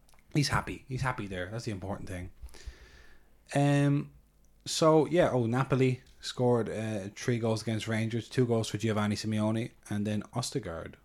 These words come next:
Um, Napoli manager Luciano Spalletti was asked, "What do you, when you see, whenever, it seems like whatever team you play, whatever players you play, you score loads of goals,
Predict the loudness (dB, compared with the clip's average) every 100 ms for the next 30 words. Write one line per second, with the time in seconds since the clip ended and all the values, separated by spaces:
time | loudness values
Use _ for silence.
0 | _ -20 -20 -20 -8 -2 0 0 0 0
1 | 4 4 4 2 -4 -14 _ _ _ _
2 | _ 0 2 4 2 2 -2 -8 -6 -2
3 | -2 -2 -4 -2 -2 -2 -2 -2 -4 -8
4 | -18 _ -20 _ _ _ _ _ _ -20
5 | -20 -16 0 2 2 0 0 2 0 -2
6 | -6 -14 _ _ _ _ -18 -8 -4 -2
7 | 2 2 4 4 4 0 0 2 6 6
8 | 6 4 2 0 0 -2 -2 0 -2 -2
9 | -2 0 0 0 -4 -6 -4 -4 -4 -4
10 | -2 -4 -4 -6 -6 -8 -14